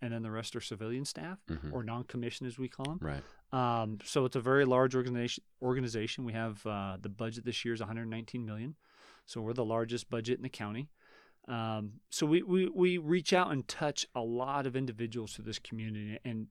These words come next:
Speaker 1: you know, what I tell patrol, detention, administration, courts is it's those interactions you have every single day
Speaker 2: It's
Speaker 1: where you
Speaker 2: every
Speaker 1: can have
Speaker 2: touch
Speaker 1: that.
Speaker 2: point, every touch point. It's sort of like a
Speaker 1: Yep.
Speaker 2: customer service type of thing almost.
Speaker 1: Absolutely.
Speaker 2: Yeah.
Speaker 1: You know, we can use it for recruiting.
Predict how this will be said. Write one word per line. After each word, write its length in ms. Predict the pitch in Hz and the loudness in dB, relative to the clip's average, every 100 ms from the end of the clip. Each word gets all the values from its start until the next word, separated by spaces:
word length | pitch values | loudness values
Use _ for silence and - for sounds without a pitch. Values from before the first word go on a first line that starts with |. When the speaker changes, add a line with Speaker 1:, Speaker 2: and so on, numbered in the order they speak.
| - | -6
Speaker 1:
you 80 | 120 | -4
know, 120 | 110 | -2
what 220 | 107 123 | 2 4
I 80 | 123 | 4
tell 240 | - 123 | 2 0
patrol, 580 | 113 - - 135 131 127 | -2 -6 0 4 6 4
detention, 640 | 110 101 127 117 127 123 123 | 2 -2 -2 0 0 0 -2
administration, 640 | 117 113 - 123 117 113 | -6 -6 -2 -2 -2 -6
courts 320 | - 120 - | -2 -2 0
is 180 | 120 104 - - - _ _ _ - | -2 -4 -12 -20 -20 _ _ _ -6
it's 180 | 135 143 | 0 4
those 160 | 123 | 4
interactions 640 | 139 135 131 131 - 127 | 4 4 4 2 0 -2
you 80 | 120 | -2
have 300 | 104 110 107 - | -2 -2 -4 -4
every 220 | 120 120 | -4 -4
single 280 | - 117 110 | -6 -8 -8
day 200 | 98 101 | -6 -4
Speaker 2:
It's 100 | 98 | -4
Speaker 1:
where 120 | 98 | 0
you 40 | 101 | 2
Speaker 2:
every 160 | 107 | 4
Speaker 1:
can 80 | 101 | 4
have 80 | 95 | 2
Speaker 2:
touch 20 | |
Speaker 1:
that. 80 | 98 | 2
Speaker 2:
point, 220 | 85 73 - | 0 0 -2
every 200 | 82 87 | -2 0
touch 240 | 90 - | -2 -2
point. 180 | 82 73 | -2 -2
It's 100 | 73 | 2
sort 140 | 117 | 6
of 60 | 90 | 6
like 120 | 87 | 6
a 40 | 87 | 6
Speaker 1:
Yep. 140 | 80 | 6
Speaker 2:
customer 320 | 90 - 90 | 4 2 2
service 340 | 76 98 85 - | 2 2 2 0
type 180 | 69 69 | -4 -4
of 80 | |
thing 180 | 98 135 | -4 -4
almost. 140 | 135 147 | 2 2
Speaker 1:
Absolutely. 540 | 151 139 139 165 120 | 4 4 4 4 2
Speaker 2:
Yeah. 120 | 147 | 0
Speaker 1:
You 40 | 123 | 2
know, 240 | 123 139 | 4 4
we 140 | 143 147 | 4 2
can 100 | 143 | 6
use 160 | 147 135 | 8 8
it 20 | |
for 180 | 139 131 | 6 6
recruiting. 540 | 120 - 156 175 185 | 4 2 4 4 2